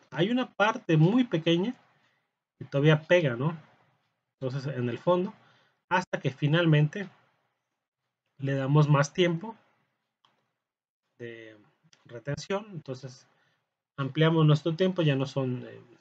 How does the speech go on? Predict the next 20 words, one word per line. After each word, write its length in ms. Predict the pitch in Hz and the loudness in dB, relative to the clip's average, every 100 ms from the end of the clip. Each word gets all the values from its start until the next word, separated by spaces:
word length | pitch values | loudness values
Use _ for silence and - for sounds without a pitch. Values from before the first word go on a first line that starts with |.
| _ _ | _ _
dieciséis 420 | 120 - 139 151 | -14 -10 -2 2
minutos, 520 | 180 226 233 233 - - | 2 0 -4 -8 -10 -18
sino 240 | - 120 | -8 -8
son 180 | 117 135 | -6 -4
veinticuatro. 680 | 131 147 170 185 190 185 196 _ _ _ _ _ - | -2 -2 0 2 2 0 -10 _ _ _ _ _ -2
Y 100 | 180 | 4
podemos, 600 | 185 180 175 156 - - | 8 8 6 2 0 -2
ahora 180 | 143 139 | 0 0
sí, 280 | - 180 247 - | 0 -6 -6 -14
apreciar 640 | 123 123 - 143 156 156 _ _ _ _ _ _ _ _ _ | -10 -10 -4 -2 -2 -4 _ _ _ _ _ _ _ _ _
el 220 | 143 135 139 | -10 -10 -6
uracilo, 720 | 139 131 - 202 190 180 208 | -6 -6 -6 -2 2 2 2
el 140 | 139 120 | -4 -2
fenol, 540 | 123 135 160 180 156 - 131 | -4 2 4 4 0 -12 -20
la 320 | 113 107 - _ _ - | -20 -18 -20 _ _ -10
acetofenona, 800 | - 131 139 180 208 185 190 | -8 -8 -2 0 2 2 2
el 100 | 160 | 2
nitrobenceno, 760 | 127 127 135 147 151 208 196 196 | 0 0 0 2 2 2 0 -2
el 140 | 143 | -4
metilbenzoato 1040 | 117 117 160 143 151 147 151 165 175 214 | -4 -4 -2 2 2 2 2 4 2 -2